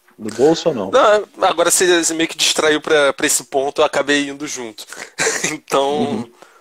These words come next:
Speaker 1: Foi mal.
Speaker 2: Mas, mas como é que você entende essa frase aí da árvore?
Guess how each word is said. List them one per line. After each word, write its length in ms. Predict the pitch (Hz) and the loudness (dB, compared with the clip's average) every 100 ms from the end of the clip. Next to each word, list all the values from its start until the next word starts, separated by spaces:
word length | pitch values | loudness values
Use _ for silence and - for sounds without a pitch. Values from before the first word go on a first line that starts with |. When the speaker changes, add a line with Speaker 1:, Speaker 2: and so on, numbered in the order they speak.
| _ _ _ _ | _ _ _ _
Speaker 1:
Foi 120 | 101 98 | -2 2
mal. 180 | 92 87 | 2 2
Speaker 2:
Mas, 120 | 196 | 0
mas 140 | 185 185 | 0 0
como 100 | 208 | -2
é 20 | |
que 60 | - | 0
você 80 | 202 | -2
entende 260 | 170 147 | -2 0
essa 160 | 135 131 | 0 0
frase 340 | - 131 120 | 2 0 2
aí 120 | 120 | 0
da 300 | 120 117 110 | 2 4 4
árvore? 300 | 107 113 107 | 2 -6 -14